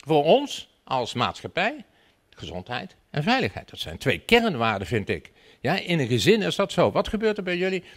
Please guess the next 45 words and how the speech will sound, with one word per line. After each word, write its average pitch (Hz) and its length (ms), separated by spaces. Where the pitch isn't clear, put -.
als 147 160
een 170 160
van 160 80
jullie 165 180
kinderen 147 320
ziek 151 200
is? - 340
Ga 143 200
je 139 80
dan 120 160
nog 147 260
steeds 120 340
werken? 175 500
Nee, - 200
dan - 80
ga - 140
je - 140
eerst - 240
even - 160
kijken, 127 320
hoe 139 140
kan 139 180
ik 143 100
zorgen 143 380
dat 123 100
het 131 120
kind 190 200
in 165 80
ieder 117 180
geval 98 200
verzorgd 92 440
wordt? - 160
Ik 123 160
denk 101 160
dat - 160
je 107 60
dit 87 160
soort 107 180
keuze 107 380
binnen, 117 360
met, 131 240
met 131 280
enig 208 380
gemak 156 400
maakt 185 420